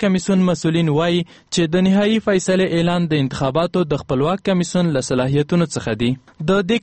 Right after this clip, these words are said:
کمیسیون ویان په دې غونډه کې وویل چې د ولایتي شوراګانو پر کاندیدانو د موجودو شکایتونو څېړنه هم په مربوطه ولایتونو کې پیل شوې ده. موږ هڅه وکړه چې د انتخاباتي شکایتونو کمیسیون له لوري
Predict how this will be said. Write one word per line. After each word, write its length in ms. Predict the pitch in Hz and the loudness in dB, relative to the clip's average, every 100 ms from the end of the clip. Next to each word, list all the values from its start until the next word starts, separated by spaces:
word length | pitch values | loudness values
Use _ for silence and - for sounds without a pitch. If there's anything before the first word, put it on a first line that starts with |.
| 233 | 0
کمیسیون 360 | 196 - 196 | 0 0 2
ویان 360 | 180 180 190 190 | 2 2 0 -2
په 60 | 180 | -2
دې 140 | 156 156 | 0 0
غونډه 240 | 170 190 180 | 2 2 0
کې 100 | 165 | 0
وویل 560 | 139 175 214 196 190 190 - _ - | 0 2 2 2 0 -4 -10 _ -2
چې 120 | 208 | 0
د 20 | 208 | 2
ولایتي 340 | 208 208 220 226 | 2 2 0 -2
شوراګانو 520 | 226 190 185 190 190 - | 0 0 0 0 0 -2
پر 100 | 165 156 | -2 0
کاندیدانو 560 | 147 143 143 175 175 | 0 0 0 0 0
د 160 | 160 147 | 0 0
موجودو 340 | 135 135 190 202 - | 0 0 0 0 -2
شکایتونو 500 | 185 170 165 170 170 | -2 -2 0 0 -2
څېړنه 440 | - 147 151 147 131 | 0 -2 0 -2 -2
هم 240 | 165 196 196 - - | 0 0 -2 -8 -2
په 160 | 190 196 | 0 2
مربوطه 360 | 208 190 208 202 | 0 0 0 0
ولایتونو 440 | 180 175 170 180 | 0 0 0 -2
کې 160 | 175 175 170 | 0 -2 -2
پیل 180 | 127 113 | -2 -2
شوې 300 | 135 113 113 | -2 0 0
ده. 140 | 120 120 _ - 175 | -2 -4 _ -2 0
موږ 140 | 208 190 | 2 0
هڅه 240 | 214 - 240 | 0 0 -2
وکړه 260 | 208 202 196 - | 0 0 -2 -2
چې 80 | 165 | -2
د 20 | 151 | 0
انتخاباتي 480 | 139 143 135 139 202 | 0 -2 -2 0 -2
شکایتونو 460 | 208 208 190 190 190 185 | -2 -2 0 2 0 2
کمیسیون 400 | 143 139 180 175 139 | 0 0 2 2 2
له 60 | |
لوري 320 | 139 185 202 | 2 2 2